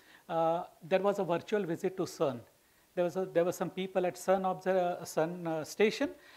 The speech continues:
and they interacted with us, and we had something like two hundred people sitting in the, uh, auditorium, uh, our Sky Theater, and actually talking to people, uh, in cern, uh,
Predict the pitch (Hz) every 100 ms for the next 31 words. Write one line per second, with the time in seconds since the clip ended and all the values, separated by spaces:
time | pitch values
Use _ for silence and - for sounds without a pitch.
0 | - 175 170 190 226 180 196 196 180 180
1 | 165 165 185 208 190 165 165 175 - 156
2 | 175 165 160 156 170 156 156 160 156 156
3 | 160 151 - 151 151 143 135 147 143 -
4 | - - 151 139 139 143 - 170 143 151
5 | 160 156 156 151 139 139 143 127 131 -
6 | 143 156 - 170 - 139 - - - 165
7 | 175 - - 220 233 185 156 - 214 214
8 | 208 190 190 185 180 - - - 170 156
9 | 156 151 - 156 - 190 139 117 - 147
10 | 127 120